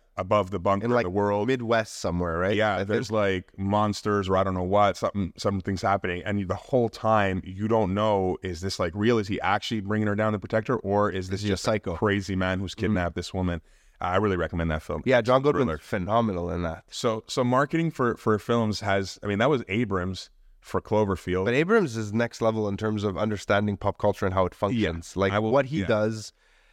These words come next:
Speaker 2: I mean, there's the Abrams flair, right? Like, I have plug-in packs called Abrams flares. Like, the guy, he's up there with Ken Burns at this point,
Speaker 1: Yeah, yeah.
Speaker 2: right? In terms of he had something named after him. So it's interesting.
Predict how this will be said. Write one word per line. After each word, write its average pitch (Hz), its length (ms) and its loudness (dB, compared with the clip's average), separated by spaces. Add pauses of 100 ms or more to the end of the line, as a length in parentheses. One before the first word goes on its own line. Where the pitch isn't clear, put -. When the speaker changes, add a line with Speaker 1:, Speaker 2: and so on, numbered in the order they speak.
(200)
Speaker 2:
I 120 80 -2
mean, 147 160 2
there's 143 160 2
the 139 120 0
Abrams 151 340 0
flair, 107 360 0
right? 101 240 0
Like, 113 140 0
I 120 80 2
have 156 200 0
plug-in 135 320 2
packs 113 280 -2
called 120 240 2
Abrams 120 380 0
flares. 92 540 -4
Like, 110 200 -2
the 117 100 0
guy, 135 320 0 (220)
he's 156 180 0
up 165 140 2
there 160 120 4
with 131 180 0
Ken 139 220 2
Burns 139 300 2
at 110 120 -2
this 107 180 -4
point, 101 180 -2
Speaker 1:
Yeah, 117 120 0
yeah. 113 60 0
Speaker 2:
right? 120 260 0
In 113 120 0
terms 117 260 0
of 107 100 -4 (100)
he 110 140 -2
had 107 140 0
something 123 300 0
named 117 280 4
after 90 300 0
him. 95 260 -2 (640)
So - 160 0
it's 117 120 0
interesting. 110 600 0